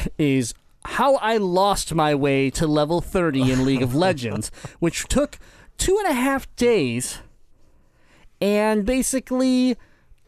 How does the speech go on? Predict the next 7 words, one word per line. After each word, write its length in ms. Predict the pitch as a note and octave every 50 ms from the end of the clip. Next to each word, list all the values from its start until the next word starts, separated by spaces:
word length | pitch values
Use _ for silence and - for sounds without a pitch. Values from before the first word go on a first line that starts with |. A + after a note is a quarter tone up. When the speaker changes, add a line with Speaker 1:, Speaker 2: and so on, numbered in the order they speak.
| - - -
Speaker 1:
I 120 | - G#3+ A3
lost 340 | A3 A3+ A3 G#3 - -
fourteen 920 | - - - - - A3 A3+ A#3 A#3+ - - - - - A#3 A#3+ A#3+ A#3 A3+
matches 480 | A3 G#3+ G#3+ G#3+ - - - D#3+ C#3+ D#3
in 80 | D#3
a 80 | D3+ D3+
row. 360 | D#3 E3 E3 D3+ A#2+ G2 -